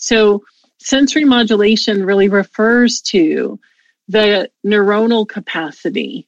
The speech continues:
to, um, up and down, turn up and turn down the, the mechanisms. And the sensory mechanisms are really around turning up the focal feature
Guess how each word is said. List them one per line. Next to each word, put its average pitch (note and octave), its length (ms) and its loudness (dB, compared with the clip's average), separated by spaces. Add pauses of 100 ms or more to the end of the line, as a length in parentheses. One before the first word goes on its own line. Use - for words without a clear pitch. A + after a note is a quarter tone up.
(100)
to, F#3 640 0 (560)
um, F3 480 -4 (240)
up A3 260 -2 (380)
and G3 240 0
down, F3 580 -2 (1400)
turn C4 320 0
up G#3 240 -2
and F#3 160 -2
turn F3+ 300 -6
down E3+ 600 -6
the, F3+ 460 -4
the F#3+ 160 -6
mechanisms. F3+ 1080 -6 (320)
And A3 220 2
the G#3 120 2
sensory D#4+ 580 -2
mechanisms E3+ 720 -6
are G3 140 -2
really G3+ 260 2
around F3 800 -4 (640)
turning C4+ 500 0 (140)
up A3 320 -2 (520)
the G#3 220 0 (360)
focal A#3 520 0
feature A3+ 640 -4